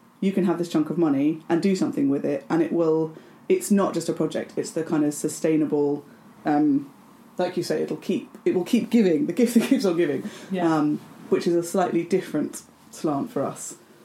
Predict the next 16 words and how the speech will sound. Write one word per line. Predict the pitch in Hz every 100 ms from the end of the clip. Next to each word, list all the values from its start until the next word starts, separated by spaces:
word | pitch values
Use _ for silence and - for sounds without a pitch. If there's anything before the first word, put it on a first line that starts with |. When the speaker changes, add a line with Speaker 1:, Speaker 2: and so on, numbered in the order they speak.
| - -
Speaker 1:
So | - 156
it's, | - - - - - _
so | -
it's | 180 -
eighteen | 226 226 220 196
months | 180 170 -
worth | 170 165 165 -
of | 170 156 151 147 - - - _ - - - - - - _ _ - - - - -
giving | 214 196 185
fundraising | 196 190 175 175
some | 170 180
love, | 190 - - - -
I | 165
suppose. | - 156 165 240 - -
Speaker 2:
Yeah. | 208 202
Speaker 1:
<clears throat> | 190